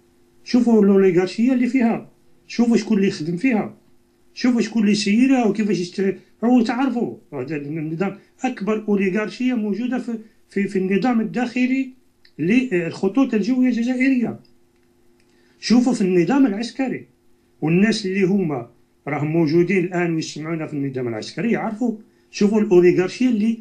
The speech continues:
اللي موجودة فيها الداخل. شوفوا في المستشفيات، شوف كيفاش مدير المستشفى، كيفاش عنده أولي-، أوليغارشية خاصة به، وكيفاش يتعاملوا،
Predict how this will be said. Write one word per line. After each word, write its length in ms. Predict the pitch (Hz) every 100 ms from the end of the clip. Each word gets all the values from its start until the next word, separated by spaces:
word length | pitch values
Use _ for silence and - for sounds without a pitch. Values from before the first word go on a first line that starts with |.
| - _
اللي 100 | 156
موجودة 400 | 196 196 214 240
فيها 200 | 220 247
الداخل. 460 | 208 202 247 196 - - _ _ _ _ _ _
شوفوا 320 | - 185 -
في 60 | 208
المستشفيات، 920 | 220 202 - 127 - 139 190 269 - - _ _ _ _ _ _ _
شوف 200 | - 226
كيفاش 320 | 202 208 -
مدير 400 | 175 175 220 196
المستشفى، 680 | 175 165 - 190 - 170 180
كيفاش 260 | 180 170 160
عنده 240 | 165 160
أولي-، 340 | 175 165 147 196
أوليغارشية 540 | 160 165 - - 165 156
خاصة 440 | - 156 - 143
به، 200 | 147 202
وكيفاش 300 | 175 156 139
يتعاملوا، 560 | 123 160 196 175 185